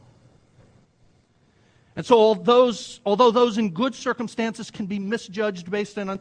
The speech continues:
externals also, God focuses on the poor because they're not only being judged inappropriately, they're vulnerable and it will harm them. And our God has special concern for the weak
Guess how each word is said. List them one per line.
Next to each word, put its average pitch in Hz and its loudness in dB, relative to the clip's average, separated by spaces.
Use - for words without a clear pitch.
externals 190 -2
also, 214 2
God 202 2
focuses 254 4
on 226 4
the 214 2
poor 240 4
because 208 0
they're 220 4
not 240 4
only 247 2
being 202 0
judged 247 2
inappropriately, 196 2
they're 208 8
vulnerable 220 6
and 190 2
it 202 -4
will 185 0
harm 233 2
them. 120 -10
And 143 -8
our 165 -4
God 226 4
has 185 -6
special - -2
concern 202 -2
for 156 -6
the 123 -6
weak 175 -6